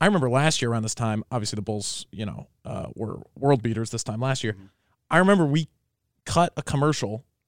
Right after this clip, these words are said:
Speaker 1: for our, eh, for our, you know, br-, uh, T V channel, whatever
Speaker 2: Oh,
Speaker 1: you
Speaker 2: yeah,
Speaker 1: say.
Speaker 2: I was saying it. I remember.
Speaker 1: No, and you were saying something to the effect of, like, the one thing that we know about this Bulls team is that
Speaker 2: Mm-hmm.
Speaker 1: they are gonna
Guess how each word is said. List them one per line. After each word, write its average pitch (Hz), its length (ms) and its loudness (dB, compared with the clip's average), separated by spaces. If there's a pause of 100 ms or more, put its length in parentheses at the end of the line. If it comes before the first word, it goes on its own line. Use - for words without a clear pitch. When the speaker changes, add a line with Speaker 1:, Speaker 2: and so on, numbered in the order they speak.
(220)
Speaker 1:
for 117 480 -4 (840)
our, 123 300 0
eh, 139 180 0
for 127 180 -2
our, 113 280 0
you 120 100 -4
know, 107 120 -2
br-, - 220 -10
uh, 101 400 -6 (520)
T 139 120 -2
V 117 320 -2
channel, 113 300 -2
whatever 113 200 0
Speaker 2:
Oh, 208 40 8
Speaker 1:
you 262 60 8
Speaker 2:
yeah, 220 80 10
Speaker 1:
say. 123 80 4
Speaker 2:
I 160 60 10
was 311 120 10
saying 285 240 8
it. 113 120 2 (120)
I 240 120 6
remember. 320 420 4
Speaker 1:
No, 185 180 6
and 180 140 6
you 208 80 10
were 233 100 6
saying 214 360 4 (580)
something 254 380 2
to 214 100 -2
the 190 100 2
effect 151 340 2
of, 117 240 -2
like, 110 360 -4 (1040)
the 143 80 2
one 170 240 6
thing 175 240 0
that 135 80 -2
we 139 220 0
know 127 240 2
about 110 260 -6
this 135 140 -4
Bulls 117 320 -8
team 113 280 -6
is 110 120 -8
that 110 80 -10
Speaker 2:
Mm-hmm. 104 100 -8
Speaker 1:
they 123 320 2
are 110 80 -2
gonna 107 220 -4